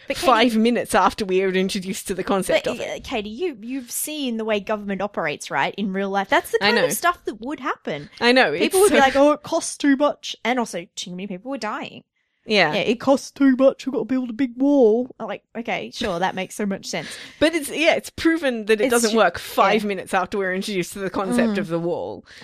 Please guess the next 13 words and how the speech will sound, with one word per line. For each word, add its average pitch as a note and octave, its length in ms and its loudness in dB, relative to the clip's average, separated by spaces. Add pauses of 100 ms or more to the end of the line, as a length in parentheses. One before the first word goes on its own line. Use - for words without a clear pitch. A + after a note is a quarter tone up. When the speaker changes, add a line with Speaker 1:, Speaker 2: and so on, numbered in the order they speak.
(140)
Speaker 2:
It's, - 380 -6
and F3+ 220 0
then F3+ 200 -2
Speaker 1:
I F#3 60 -6
Speaker 2:
you're F3+ 80 -4
just E3 240 -6
Speaker 1:
know. E3+ 60 -8
Speaker 2:
like, F3 260 -10
and G#3+ 160 0
then A#3+ 100 2
people C4 320 -2
are G#3+ 60 4
dying G3 720 -4